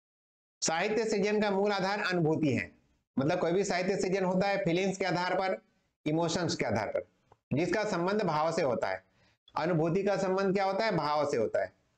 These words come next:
जब किसी विषय के भाव का विश्लेषण करना हो, तब उस कृति में जो भाव व्यक्त हुआ है, उसके शास्त्रीय और आधुनिक पक्ष को सामने रखना आवश्यक है। जैसे कि आप राम की शक्ति पूजा में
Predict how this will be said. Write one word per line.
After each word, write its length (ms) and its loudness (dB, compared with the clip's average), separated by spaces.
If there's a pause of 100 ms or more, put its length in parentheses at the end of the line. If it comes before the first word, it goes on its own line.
(280)
जब 280 0
किसी 280 0
विषय 340 0
के 140 0
भाव 260 0
का 100 0
विश्लेषण 480 0
करना 260 -2
हो, 300 -2 (440)
तब 180 -4
उस 180 0
कृति 260 0
में 200 0
जो 140 2
भाव 300 0
व्यक्त 240 -4
हुआ 280 0
है, 280 -4 (480)
उसके 280 -2
शास्त्रीय 560 0
और 160 2
आधुनिक 520 0
पक्ष 200 -4
को 180 -2
सामने 360 0
रखना 240 -2
आवश्यक 440 -2
है। 120 -20 (680)
जैसे 280 0
कि 60 0
आप 160 0
राम 300 0
की 100 2
शक्ति 320 -2
पूजा 300 2
में 240 0